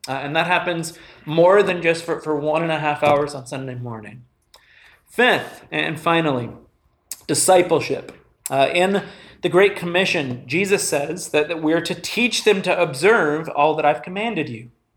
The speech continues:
That's discipleship. Uh, once someone ha-, has become a Christian, the goal is to help that person with the scriptures to become more like Christ in the way that they think, and in the way that they feel,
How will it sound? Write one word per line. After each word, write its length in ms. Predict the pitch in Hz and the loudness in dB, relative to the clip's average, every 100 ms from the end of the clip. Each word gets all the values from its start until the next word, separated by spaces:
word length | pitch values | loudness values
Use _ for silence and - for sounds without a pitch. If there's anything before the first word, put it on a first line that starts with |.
| _ _ _ _ _ _ _ - | _ _ _ _ _ _ _ -14
That's 260 | 156 156 | -12 -12
discipleship. 840 | - 175 208 226 151 123 - - - - _ _ _ _ - | -10 -4 -2 -2 -4 -6 -6 -8 -14 -20 _ _ _ _ -4
Uh, 220 | 131 123 | -2 0
once 380 | 143 202 214 - - - - | 2 2 0 -8 -12 -20 -14
someone 300 | - 185 185 | -4 2 2
ha-, 160 | 175 175 | 2 2
has 180 | 165 160 | 0 0
become 340 | 156 - 226 | -2 0 2
a 100 | 208 | 0
Christian, 680 | - 202 214 - 139 226 233 _ _ | 2 2 2 0 -2 -4 -8 _ _
the 80 | 139 | 2
goal 260 | 170 185 | 4 4
is 100 | 185 | 2
to 100 | 180 | -4
help 380 | 147 202 240 - | -2 2 2 2
that 240 | 165 143 | 0 0
person 560 | - 131 123 160 180 175 | -2 -6 -6 -8 -10 0
with 240 | 190 220 | 2 2
the 80 | 233 | -2
scriptures 920 | - - 262 - 147 123 226 - - _ _ _ _ - | -4 -4 -4 -2 -4 -4 -6 -12 -18 _ _ _ _ -8
to 60 | |
become 280 | 156 165 202 | -6 -2 -2
more 260 | 185 156 170 | 0 2 4
like 260 | 196 208 - | 4 0 0
Christ 580 | 196 220 135 - - - _ _ _ _ _ - | 0 0 -2 -10 -18 -20 _ _ _ _ _ -16
in 160 | 147 | -12
the 80 | 156 | -8
way 100 | 147 | -6
that 160 | 151 170 | -6 -6
they 120 | 180 | -8
think, 480 | - 240 226 - _ _ _ _ _ | -6 -8 -10 -20 _ _ _ _ _
and 100 | - | -18
in 80 | 135 | -10
the 60 | 143 | -2
way 160 | 143 | 0
that 140 | 160 170 | 0 0
they 120 | 185 | -4
feel, 440 | 185 196 226 - | -4 -6 -6 -10